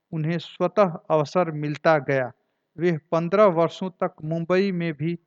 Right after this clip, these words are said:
रहे, अतः उनकी कला को निखरने का और भी अवसर मिला। पिता के देहांत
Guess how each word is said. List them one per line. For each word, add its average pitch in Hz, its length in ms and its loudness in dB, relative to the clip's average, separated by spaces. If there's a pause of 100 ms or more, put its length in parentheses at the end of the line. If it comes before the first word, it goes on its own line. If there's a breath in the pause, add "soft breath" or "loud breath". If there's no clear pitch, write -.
(120)
रहे, 135 320 -2 (440)
अतः 151 320 -2 (100)
उनकी 160 340 -8 (100)
कला 170 320 6 (460)
को 156 120 -6
निखरने 165 640 -4
का 170 220 2
और 185 380 2
भी 170 160 -2
अवसर 156 580 -4 (120)
मिला। 139 260 -4 (800)
पिता 214 280 4
के 220 200 -4
देहांत 175 500 0